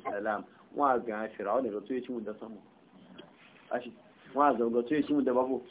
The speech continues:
Mu da sama. Ga mala Fir'auna ce, wa ga mu da shi yuci mu ne. So, kan kan da na ga da shi mu ci to ya ci da sama wani. Ga na na annabi Musa ga annabi Muhammadu sallallahu alaihi wasallam. Zan do da na ga da shi mu ci to ya ci da sama ba na Fir'auna ya yi da shi shi.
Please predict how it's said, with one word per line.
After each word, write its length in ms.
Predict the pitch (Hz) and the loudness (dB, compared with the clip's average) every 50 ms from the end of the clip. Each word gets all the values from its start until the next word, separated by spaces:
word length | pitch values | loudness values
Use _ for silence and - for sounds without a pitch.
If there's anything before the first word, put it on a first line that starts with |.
| - - 135 131 - 120 | -18 -16 -16 -10 -6 -2
Mu 60 | 120 | 2
da 120 | 123 131 123 | 2 2 2
sama. 340 | - - - 147 135 123 113 107 - - - - - 113 | 2 0 0 0 2 0 0 -4 -8 -14 -18 -10 -2 2
Ga 100 | 127 127 | 2 4
mala 240 | 127 127 131 135 135 - | 4 4 4 2 2 2
Fir'auna 320 | 113 107 113 120 127 120 120 | 0 2 2 4 2 2 0
ce, 40 | - | 0
wa 120 | 110 120 | 0 2
ga 80 | 120 127 | 2 2
mu 100 | 131 123 | 0 0
da 160 | 113 117 110 | -2 -2 -4
shi 160 | - - 120 | -6 -4 -4
yuci 240 | 123 131 120 - 123 | -4 -4 -4 -4 -2
mu 200 | 120 117 117 117 | -2 0 0 0
ne. 120 | 120 123 123 - - - - - - | 0 0 -2 -4 -8 -14 -12 -4 0
So, 180 | 165 165 151 | 2 2 2
kan 240 | - 127 123 120 120 | 2 0 0 -2 -2
kan 180 | 117 170 156 143 | 0 0 0 0
da 100 | 131 120 | 0 -2
na 100 | 123 127 | -2 -2
ga 100 | 143 143 | -2 -2
da 140 | 143 156 143 | -2 -4 -6
shi 120 | - - 117 | -6 -6 -8
mu 80 | 107 - | -8 -6
ci 160 | - 120 113 - | -4 -6 -6 -4
to 80 | - 151 | -2 -2
ya 60 | 143 143 | -2 -2
ci 100 | - 123 | -2 -4
da 140 | 131 127 123 - | -4 -4 -4 -2
sama 220 | 143 139 139 135 123 | 0 0 2 2 2
wani. 320 | 117 113 117 120 120 120 120 - - - - | 0 0 0 -2 -2 -4 -6 -12 -18 -16 -10
Ga 140 | - 120 - | -6 -4 -2
na 120 | 110 113 120 | 0 0 0
na 180 | 120 120 113 | 0 0 0
annabi 260 | 104 101 117 120 120 | -2 -2 -4 -4 -4
Musa 340 | 110 110 113 113 - - 113 | -6 -6 -8 -6 -4 -4 -4
ga 140 | 107 110 104 95 104 | -2 -2 -2 -2 -2
annabi 140 | 120 120 107 | -4 -6 -6
Muhammadu 320 | 104 107 120 123 113 107 | -4 -4 -4 -4 -4 -4
sallallahu 240 | 107 107 110 113 113 | -6 -4 -4 -4 -4
alaihi 80 | 107 101 | -4 -6
wasallam. 280 | - - 120 117 - - - - - - | -8 -10 -12 -12 -12 -14 -20 -20 -10 -4
Zan 180 | 123 123 117 120 | -2 0 0 0
do 100 | 139 147 | 0 -2
da 100 | 135 127 | -2 -2
na 100 | 123 123 | -2 -2
ga 80 | 131 139 | -2 -2
da 160 | 139 139 147 | -2 -2 -4
shi 140 | 147 147 127 | -4 -4 -6
mu 100 | 120 107 | -8 -6
ci 160 | 117 123 117 | -4 -4 -6
to 140 | 117 - 143 | -4 -4 -4
ya 60 | 143 135 | -4 -4
ci 80 | 135 | -2
da 100 | 135 131 127 - | -2 -4 -4 -4
sama 160 | 147 135 117 | -4 -4 -2
ba 160 | 104 110 107 | 0 0 0
na 80 | 110 120 | 0 -2
Fir'auna 400 | 120 - - 104 107 120 123 110 | -4 -4 -2 0 0 0 0 -2
ya 80 | 101 104 | -4 -6
yi 40 | 101 | -8
da 80 | - 95 | -10 -12
shi 120 | 87 87 - | -14 -16 -18
shi. 140 | - - | -16 -14